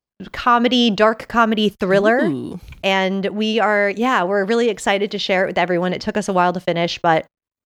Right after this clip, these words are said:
Speaker 1: we're very proud of it. And if you want to learn more about it, if you want to watch the trailer, and possibly if you are feeling generous, we will, we would love a donation because we're looking to submit the film to upwards of, like,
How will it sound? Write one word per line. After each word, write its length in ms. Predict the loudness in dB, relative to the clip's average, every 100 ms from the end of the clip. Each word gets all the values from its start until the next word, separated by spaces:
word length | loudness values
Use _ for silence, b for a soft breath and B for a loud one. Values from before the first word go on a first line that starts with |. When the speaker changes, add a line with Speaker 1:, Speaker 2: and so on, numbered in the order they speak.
| _ _ _
Speaker 1:
we're 100 | -4
very 200 | 0 2
proud 260 | 2 2 2
of 60 | 2
it. 160 | 2 2
And 280 | 0 0 0
if 140 | -4
you 100 | 0
want 200 | 0 0
to 340 | 0 0 0 -2 B B B
learn 300 | 2 2 4
more 180 | 4 4
about 280 | 4 2
it, 80 | 2
if 100 | 0
you 80 | -2
want 80 | 0
to 60 |
watch 240 | 2 0 0
the 80 | -4
trailer, 580 | 0 2 2 2 0 -4 B B
and 220 | -2 -2
possibly 640 | 0 -2 0 -2 0 0
if 100 | -2
you 220 | -2 0 0
are 160 | 0
feeling 320 | -2 -2 0
generous, 500 | 0 0 2 -2 -2
we 380 | -4 0 2 0
will, 480 | 0 0 2 2 0 -6 -20 -16
we 160 | -6 -2
would 120 | 0
love 100 | 0
a 60 | 2
donation 720 | 2 2 0 -2 0 0 0 -2
because 340 | -2 0 0
we're 100 | 2
looking 320 | 0 0 -4 -4
to 120 | -4
submit 400 | -2 -2 -2 -2
the 80 | -4
film 380 | 0 0 0 -4
to 400 | -2 2 2 0 B B B B
upwards 380 | -2 2 0 0
of, 80 | 0
like, 160 | 0